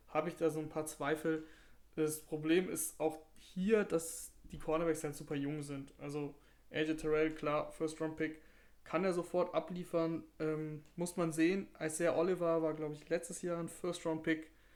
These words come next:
oder ein Early Second-Round-Pick, äh, konnte jetzt auch nicht so krass überzeugen, war jetzt nicht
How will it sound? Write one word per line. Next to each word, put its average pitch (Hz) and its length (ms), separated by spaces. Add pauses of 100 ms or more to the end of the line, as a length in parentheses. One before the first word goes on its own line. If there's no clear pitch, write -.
(300)
oder 147 240
ein 139 140 (100)
Early 160 180
Second-Round-Pick, 156 800 (240)
äh, 147 400
konnte 160 240
jetzt 156 160
auch 165 120
nicht 175 180
so 180 540
krass 170 280
überzeugen, 160 640
war 147 140
jetzt 151 180
nicht 156 180